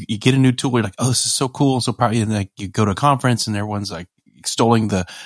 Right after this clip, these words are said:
the value and nature of it. And you're like, "Oh, cool." You start using it, but you use it too much. And then you're like,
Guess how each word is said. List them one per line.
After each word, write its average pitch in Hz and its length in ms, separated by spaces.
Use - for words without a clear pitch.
the 98 80
value 110 460
and 98 100
nature 107 400
of 113 80
it. 113 80
And 110 80
you're 101 100
like, 98 120
"Oh, 113 260
cool." 104 340
You - 100
start 113 200
using 120 320
it, 101 100
but - 140
you 107 140
use 113 120
it - 200
too - 180
much. - 500
And 95 140
then 95 80
you're 95 100
like, 90 160